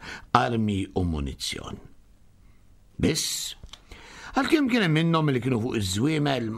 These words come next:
ma stajniex naġlu kemm xtaqna biex inwasluhom sal-imdina minħabba dawk li kienu fuq ir-riġel.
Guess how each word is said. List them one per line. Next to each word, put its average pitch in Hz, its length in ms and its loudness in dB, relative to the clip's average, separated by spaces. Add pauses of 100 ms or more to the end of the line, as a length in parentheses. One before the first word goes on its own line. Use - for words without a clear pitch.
ma 143 100 2
stajniex 202 460 0 (100)
naġlu 123 400 0
kemm 113 240 0
xtaqna - 640 -2 (500)
biex - 240 0
inwasluhom 95 720 -2
sal-imdina 95 720 -2 (480)
minħabba 151 480 2
dawk 135 260 0
li 113 160 0
kienu 101 240 0
fuq - 160 -6
ir-riġel. - 400 -6